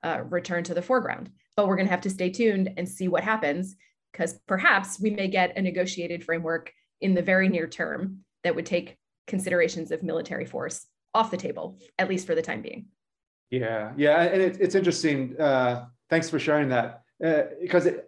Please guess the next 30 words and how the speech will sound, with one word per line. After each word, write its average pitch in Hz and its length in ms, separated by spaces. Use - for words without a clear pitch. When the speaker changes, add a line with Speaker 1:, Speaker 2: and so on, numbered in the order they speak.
Speaker 2:
you 160 120
know, 143 240
just 175 160
looking 180 320
at 156 140
the 147 80
news, 151 420
you 147 100
see 185 440
little 180 260
tidbits 196 760
of 139 240
obviously 151 400
not 123 160
a, 120 180
a 113 60
full-scale 127 560
military 117 580
attack, 113 460
certainly, 123 600
but 151 380
there's 151 300
this 156 200
whole 175 200
Cold 170 240
War 175 220
going 117 260
on 107 380
with 147 360
Iran, 117 680